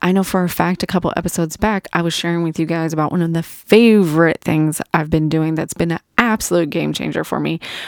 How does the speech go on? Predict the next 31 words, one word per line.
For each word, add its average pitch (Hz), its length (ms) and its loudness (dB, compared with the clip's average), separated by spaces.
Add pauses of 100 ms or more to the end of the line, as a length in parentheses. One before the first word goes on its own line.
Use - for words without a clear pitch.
(120)
was 185 120 0
at 175 100 0
the - 140 -4
end 196 160 2
of 202 100 4
each 202 240 0
day, 151 340 0
I - 80 -4
was 156 160 0
writing 156 260 0
down 151 300 0
all 165 120 2
the 156 100 -2
things 160 260 -4
I - 100 -4
did - 440 -4 (480)
as - 140 0
self-acknowledgement. - 960 -4 (180)
And 165 280 2
that 156 300 -2
fucking - 300 -4
opened 170 260 0
my 147 160 -2
eyes 156 560 -2
because 151 320 -2
I 156 80 0
know 156 160 2
a - 20 0
lot 156 220 2
of 160 100 0
us 160 200 -2